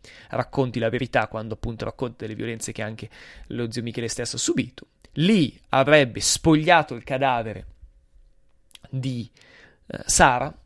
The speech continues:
avrebbe avuto un rapporto sessuale col cadavere, mi scuso per il, eh, per l'immagine non proprio piacevole, ma riporto quello che lui dice, e poi a quel punto, ehm,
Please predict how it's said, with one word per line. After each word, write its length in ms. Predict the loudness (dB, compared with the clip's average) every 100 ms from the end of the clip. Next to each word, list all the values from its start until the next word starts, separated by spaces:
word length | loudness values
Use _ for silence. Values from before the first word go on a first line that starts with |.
| -8
avrebbe 320 | -4 -2 -2 -2
avuto 420 | -2 -4 -4 -4
un 100 | -4
rapporto 400 | -2 0 -2 0
sessuale 520 | -6 -4 -4 0 0
col 160 | 0 -6
cadavere, 400 | 0 2 2 -4
mi 140 | -14
scuso 400 | -14 -6 -6 -6
per 180 | -8 -8
il, 220 | -6 -8
eh, 720 | -10 -14 -20 -20 _ -20 -18 -10
per 140 | -6
l'immagine 420 | -4 -2 -2 -2
non 160 | -4 -4
proprio 280 | -4 -6 -4
piacevole, 440 | -2 2 2 0
ma 160 | -8 -8
riporto 720 | -8 -2 2 2 0 -10 -10 -8
quello 220 | -8 -6
che 80 | -2
lui 180 | 2 0
dice, 360 | -2 -16 -18 _ _ -20 -20 -20 _
e 120 | 0
poi 160 | 2 0
a 60 |
quel 180 | 2 0
punto, 680 | 0 -12 -14 -14 -16 -16 _ _ -2
ehm, 520 | 0 0 -2 -6 -10